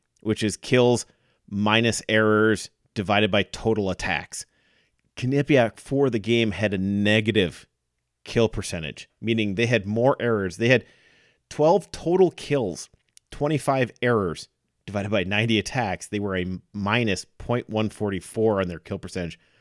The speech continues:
Wisconsin at a point three one four for the, uh, for the entire match, including a point four two one in the third set.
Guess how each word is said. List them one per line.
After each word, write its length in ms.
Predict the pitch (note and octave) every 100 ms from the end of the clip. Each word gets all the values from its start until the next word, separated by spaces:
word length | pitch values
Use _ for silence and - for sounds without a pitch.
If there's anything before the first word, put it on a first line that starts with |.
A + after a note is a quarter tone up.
| _ _
Wisconsin 460 | A#2 C3 A#2+ A2+ A2
at 100 | G2
a 40 |
point 300 | - A2 G#2
three 260 | - - G#2+
one 220 | F#2 E2
four 560 | - - G#2 F2+ D2 -
for 340 | _ - F#2 F2+
the, 320 | F2+ E2+ F2
uh, 240 | D#2+ D#2 - _ _ _
for 180 | G2 F2+
the 140 | F2
entire 280 | E2 G#2 F#2
match, 260 | F#2 F2+ - _ _ _ _ _
including 500 | - B2 G3 F3+ C#3 - -
a 160 | A2+
point 440 | A2 - - F#3+ E3
four 480 | - - G3 G#3 A3
two 300 | - A3+ G#3+
one 680 | F3+ D3+ D3 D3+ F#3+ A3 C3+
in 140 | G#2
the 160 | G#2 G2+
third 340 | - D3 B2
set. 340 | - - G2+